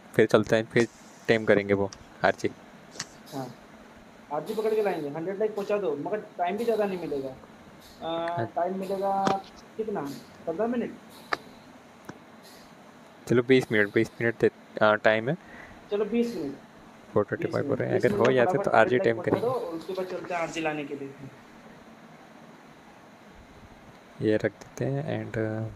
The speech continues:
Speaker 1: बड़ा वाला गेट लगा देंगे इसको भी।
Speaker 2: भाई, server ब्रूटल पे आप, हाँ, Dilophosaurus कर लो अभी।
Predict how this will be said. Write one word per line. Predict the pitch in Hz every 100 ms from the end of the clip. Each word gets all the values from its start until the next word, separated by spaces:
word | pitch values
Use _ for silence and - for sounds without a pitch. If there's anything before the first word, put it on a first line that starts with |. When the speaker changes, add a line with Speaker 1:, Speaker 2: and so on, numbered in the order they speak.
| -
Speaker 1:
बड़ा | 104
वाला | 104 104
गेट | - 101 - - - -
लगा | 104 104
देंगे | 104 107
इसको | 110 - -
भी। | 131 131 - - - - - - - - - - - - - - - - - - -
Speaker 2:
भाई, | 165
server | 247 214 202 226
ब्रूटल | 190 190 214
पे | 214
आप, | 220 202 202
हाँ, | 202
Dilophosaurus | 202 202 208 208 208
कर | 196
लो | 185
अभी। | 156 139